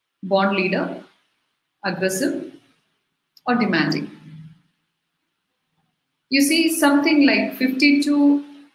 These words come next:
or sixty percent of the women also associate these words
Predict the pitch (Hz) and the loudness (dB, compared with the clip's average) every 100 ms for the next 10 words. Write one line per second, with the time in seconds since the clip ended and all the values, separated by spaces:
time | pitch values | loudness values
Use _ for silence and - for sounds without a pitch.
0 | _ _ _ _ _ _ _ 202 196 196 | _ _ _ _ _ _ _ -2 0 -2
1 | 196 196 196 - 277 277 294 285 233 214 | -4 -10 -8 -4 -2 0 2 2 2 -2
2 | 220 202 202 185 180 185 254 285 247 190 | -4 -6 -6 -6 -4 0 2 2 2 0
3 | 185 - 185 185 185 - 202 196 - 180 | -2 -6 -8 -6 -8 -8 -6 -6 -4 -2
4 | 165 165 - - _ - 175 214 233 240 | -2 -6 -16 -20 _ -18 -8 0 2 2
5 | - - 185 175 202 196 180 180 - - | -2 -6 -8 -6 0 0 0 -2 -8 -12